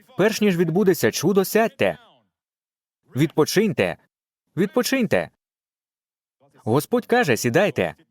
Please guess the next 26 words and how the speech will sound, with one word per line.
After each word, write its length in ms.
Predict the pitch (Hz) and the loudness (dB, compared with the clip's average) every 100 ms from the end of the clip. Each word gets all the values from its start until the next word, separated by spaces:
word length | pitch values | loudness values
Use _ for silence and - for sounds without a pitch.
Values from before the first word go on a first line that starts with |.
| _ _ _ _ _ _ _ _ _ _ - | _ _ _ _ _ _ _ _ _ _ -4
Нехай 380 | 123 120 180 208 | -2 0 0 2
вони 220 | 220 208 | 2 2
сядуть. 440 | 226 233 101 - _ _ _ _ _ - | 0 0 -2 -6 _ _ _ _ _ -2
Люди 300 | 107 202 113 | 0 2 0
ходили 440 | - 110 151 151 | 0 0 2 2
навкруги. 540 | 104 - 110 101 87 - _ _ _ _ _ _ _ _ _ _ 143 190 _ _ _ _ _ _ - | -2 -2 -2 -2 -4 -6 _ _ _ _ _ _ _ _ _ _ _ _ _ _ _ _ _ _ -2
Ми 180 | 160 | 0
вважаємо, 520 | 220 226 190 233 175 117 | 2 0 0 0 0 -2
що 180 | - | -2
коли 220 | 120 156 190 | 0 0 2
навкруги 440 | 185 - 165 165 | 0 0 0 0
порядок, 560 | 123 110 151 139 92 _ - | 0 0 0 -2 -4 _ -2
то 140 | 110 | 0
це 160 | - 214 | 2 2
заважає 480 | 214 202 160 208 | 2 2 2 0
Духу 260 | 165 170 151 | 2 0 2
Божому 380 | 131 120 120 151 | 0 0 0 2
рухатися. 640 | 196 104 98 90 95 80 _ - | 0 0 -4 -2 -4 -4 _ -2
Ні, 300 | 156 214 82 _ - | 0 0 -2 _ -8
Дух 280 | 110 220 190 | -2 0 2
Божий 260 | 214 190 | 0 2
може 280 | 180 160 123 | 0 2 2
рухатися, 540 | 113 214 151 123 - 104 | 2 2 0 0 -2 0
коли 220 | 113 113 | 0 2
є 120 | 107 | 2
порядок. 560 | 127 175 131 87 - | 2 0 0 -2 -10